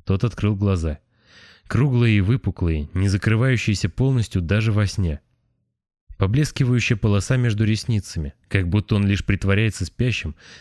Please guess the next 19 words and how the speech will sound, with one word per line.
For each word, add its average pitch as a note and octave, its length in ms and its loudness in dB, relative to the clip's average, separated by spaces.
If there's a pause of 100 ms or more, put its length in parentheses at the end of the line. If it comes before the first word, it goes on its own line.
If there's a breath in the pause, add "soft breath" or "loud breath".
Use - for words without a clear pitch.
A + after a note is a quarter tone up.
раздражала A2+ 640 0
всех, - 380 -4
кроме A2+ 380 2
имевшего G2 500 0
ту B2+ 220 -4
же A2 140 2
особенность G2 560 0
брата. E2+ 400 -4 (1040)
«Что?» B2+ 420 -4 (340)
шёпотом F2+ 400 0
спросил F#2+ 400 0
проснувшийся. F#2 680 -4 (540)
«Не F#3+ 140 -2
знаю F#3 340 0
точно», G3 460 -2 (640 soft breath)
также F#2+ 260 2
шёпотом F#2+ 460 0
ответил F#2+ 360 0
мальчик. F#2 460 -2